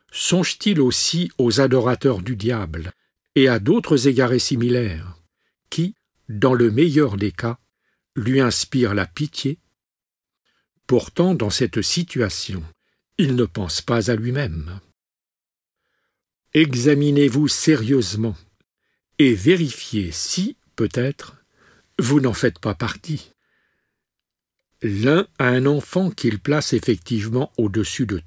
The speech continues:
tout, pour lequel il pourrait faire n'importe quel sacrifice, oubliant tout le reste.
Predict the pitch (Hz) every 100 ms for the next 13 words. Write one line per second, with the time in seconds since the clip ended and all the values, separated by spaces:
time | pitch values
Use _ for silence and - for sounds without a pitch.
0 | - 127 - _ _ _ _ _ _ _
1 | 131 131 139 - 156 156 147 - _ _
2 | 147 120 - 147 175 - 196 123 120 175
3 | - 156 - 131 - 120 - 120 - 117
4 | - 139 - - 135 _ _ _ _ _
5 | _ _ 214 151 120 113 107 95 - 220
6 | 165 82 82 - - -